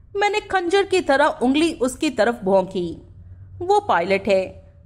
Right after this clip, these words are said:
जो हेलीकॉप्टर पर उन्हें कहीं पहुंचा कर आया।"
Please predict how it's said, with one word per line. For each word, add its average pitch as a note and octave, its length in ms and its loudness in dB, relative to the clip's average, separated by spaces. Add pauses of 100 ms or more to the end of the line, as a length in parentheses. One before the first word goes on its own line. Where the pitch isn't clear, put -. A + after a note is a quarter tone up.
जो G4+ 180 2
हेलीकॉप्टर F#4 680 0
पर F4+ 160 2
उन्हें D4+ 360 2
कहीं E4 200 2
पहुंचा G3 440 0
कर A3+ 200 0
आया।" E3+ 600 0